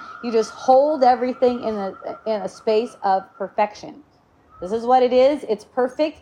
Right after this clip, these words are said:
It's like this, you guys. The, the higher selves, I'm saying it's like this, okay? That, it, again,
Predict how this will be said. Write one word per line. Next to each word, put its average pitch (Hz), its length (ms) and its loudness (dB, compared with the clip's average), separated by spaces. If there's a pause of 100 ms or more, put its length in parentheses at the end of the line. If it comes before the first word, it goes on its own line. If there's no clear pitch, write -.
(340)
It's 320 220 -2
like 330 280 2
this, 381 280 -2
you 262 100 -6
guys. 320 320 0 (560)
The, 311 280 4 (100)
the 302 120 4
higher 359 520 0
selves, 226 500 0
I'm 262 140 0
saying 349 260 -2
it's 294 160 -6
like 277 460 0
this, 247 340 0
okay? 226 240 0
That, 240 300 2 (120)
it, 220 140 -6 (320)
again, 214 560 0